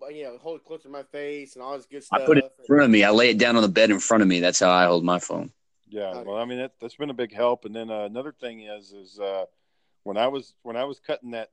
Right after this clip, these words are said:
Speaker 3: the new intro, when I was cutting it, I could see the audio and, like, Aaron, your clips were, like, super loud. Like, the volume was just,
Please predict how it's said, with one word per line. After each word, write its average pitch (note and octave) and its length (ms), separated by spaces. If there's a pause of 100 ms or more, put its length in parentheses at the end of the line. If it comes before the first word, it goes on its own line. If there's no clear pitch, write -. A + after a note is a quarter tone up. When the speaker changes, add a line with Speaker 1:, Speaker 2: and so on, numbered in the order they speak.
(260)
Speaker 3:
the G2 260
new B2 200
intro, A#2 680
when G2+ 120
I G2+ 60
was G#2 200
cutting D#3 280
it, A2+ 100
I A2 100
could - 160
see F3 240
the C3 140
audio B2 460
and, G2+ 100
like, G2 260 (600)
Aaron, B2+ 240
your D#3 160
clips F3 300
were, A#2 60
like, G#2+ 160
super - 460
loud. G#2+ 360
Like, G2 160
the G#2 80
volume A#2 520
was G2+ 140
just, - 320